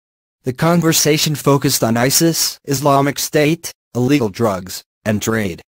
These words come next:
Human rights briefly came up in the context of the Philippines' fight against illegal drugs. Duterte, who has spoken highly of Trump, said last week he would tell the U S president to lay off if he were to raise accusations of rights violations.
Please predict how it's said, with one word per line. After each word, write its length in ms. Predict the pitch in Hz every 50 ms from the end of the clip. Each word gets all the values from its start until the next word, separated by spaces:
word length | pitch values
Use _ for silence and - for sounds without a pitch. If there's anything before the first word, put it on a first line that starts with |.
| _ _ _ _ _ _ _ _ _
Human 360 | - - 180 180 190 190 190
rights 280 | 185 180 175 175 - -
briefly 420 | 143 147 147 139 - - 165 156
came 320 | 147 - 170 156 147 143 143
up 160 | 151 - 147
in 80 | 127
the 60 | 104 104
context 720 | - - 143 139 143 - - 160 160 - - - - -
of 100 | 151 123
the 120 | 127 131
Philippines' 460 | 127 147 147 143 135 139 160 160 139 -
fight 380 | - - 151 160 202 233 226
against 380 | 127 104 113 110 107 - - -
illegal 320 | 113 123 135 131 147 143
drugs. 560 | 123 - 120 110 101 95 92 92 - - - _ _ _ _ _ _ _ _ _ _ _ _
Duterte, 320 | - 175 156 160 175 175 _ _ _ _ _ -
who 100 | - 135
has 180 | 147 143 139 -
spoken 520 | - - - 131 117 113 - - 170 160
highly 380 | 123 147 147 147 156 156 139 110
of 120 | 95 -
Trump, 420 | - - 117 107 90 90 - - - _ _ _ -
said 260 | - - - 135 123
last 340 | 160 156 151 147 - - -
week 200 | 160 165 165 -
he 120 | - 131
would 280 | 123 120 127 117 123 -
tell 160 | - 165 151
the 180 | 147 139 131 151 175
U 80 | 185 185
S 140 | 170 - -
president 580 | - - 147 131 123 131 131 127 135 - - -
to 260 | 135 135 135 139 139 -
lay 240 | - 110 120 123 123
off 360 | 117 101 92 90 - - - _ -
if 160 | 127 127 -
he 100 | 165 160
were 160 | 160 156 147
to 160 | - - 120
raise 260 | 117 123 135 147 143
accusations 760 | 143 120 120 - 117 110 101 117 120 120 113 - - 107 - 107
of 100 | 95 101
rights 320 | 113 113 117 113 - -
violations. 920 | - 131 131 139 147 147 139 135 135 139 135 - 113 95 92 - - -